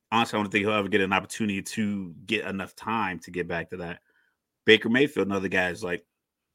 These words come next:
that year he, you know, Skip Bayless talks about it. That eleven games, we didn't win eight and three and beat Pittsburgh for their playoff win.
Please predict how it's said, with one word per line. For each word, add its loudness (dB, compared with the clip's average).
that 6
year 4
he, 0
you -6
know, 2
Skip 4
Bayless 8
talks 0
about 0
it. -8
That 2
eleven -2
games, -2
we -2
didn't 0
win 0
eight 4
and -6
three 0
and 0
beat -4
Pittsburgh 2
for 0
their 4
playoff 0
win. 0